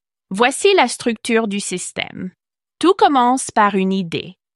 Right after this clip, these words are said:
qu'elle soit rédigée ou consignée dans un mémo vocal de deux minutes.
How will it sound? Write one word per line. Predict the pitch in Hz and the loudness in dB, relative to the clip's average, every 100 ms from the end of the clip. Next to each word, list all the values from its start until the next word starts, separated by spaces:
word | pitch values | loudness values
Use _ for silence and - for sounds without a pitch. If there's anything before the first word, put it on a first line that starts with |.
| _ | _
qu'elle | - 196 | -2 -2
soit | 190 214 180 170 | -2 0 2 2
rédigée | 226 262 285 247 240 247 - | 0 0 0 2 2 2 -2
ou | 196 | -6
consignée | - 226 262 - 285 233 175 170 240 | -2 0 0 0 0 2 0 -2 -4
dans | 226 185 185 | -2 0 0
un | 175 | 0
mémo | 190 233 240 | 2 2 4
vocal | 240 208 190 160 165 175 | 4 0 0 0 0 -2
de | 170 | -2
deux | 165 180 | 0 2
minutes. | 185 165 147 - - - | 2 0 -4 -6 -10 -18